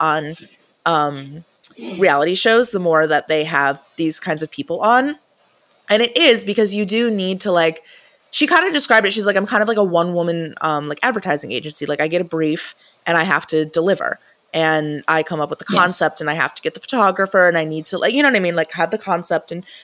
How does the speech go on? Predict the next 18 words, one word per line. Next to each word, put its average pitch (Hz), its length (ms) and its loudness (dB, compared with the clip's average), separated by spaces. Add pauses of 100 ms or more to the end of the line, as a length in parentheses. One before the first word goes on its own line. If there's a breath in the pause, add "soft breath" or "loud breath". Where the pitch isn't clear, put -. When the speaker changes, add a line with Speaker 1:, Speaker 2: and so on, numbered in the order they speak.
Speaker 1:
the 240 60 0
shoot 185 360 2
and 170 100 -6
send 165 180 -2
them 190 120 -8
the 185 180 0 (180)
whatever, 160 360 2
blah, 156 160 -2
blah, 165 100 2
blah. 139 220 -4 (540 soft breath)
It's 214 300 2
a 240 60 2
job 165 460 2 (320)
for 170 120 0
sure. 160 460 2 (400 soft breath)
Um, 156 640 0 (3250 soft breath)
but 175 460 6 (800 loud breath)
what 190 420 -2